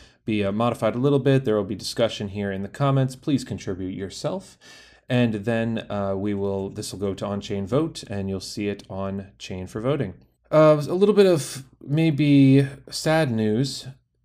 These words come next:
that, uh, Uniswap has dropped, not, not the contract, it can't do that, but the front end has dropped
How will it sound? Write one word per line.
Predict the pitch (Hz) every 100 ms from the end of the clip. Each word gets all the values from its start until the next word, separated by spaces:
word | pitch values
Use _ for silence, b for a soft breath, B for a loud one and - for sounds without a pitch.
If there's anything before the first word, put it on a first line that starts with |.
| _
that, | 110 117 113 110 -
uh, | 113 110
Uniswap | 107 135 147 139 - 110 104 104 107 - -
has | - 110 107 107 101 -
dropped, | 104 117 104 123 120 110 110 - 113
not, | 123 131
not | 131 135
the | 135 107 -
contract, | 123 127 135 101 95 95
it | 107
can't | - 117 117
do | 107
that, | 101 95 98 -
but | 107 -
the | 107
front | - - 135 127 -
end | 139 127 113
has | 104
dropped | - 117 110 107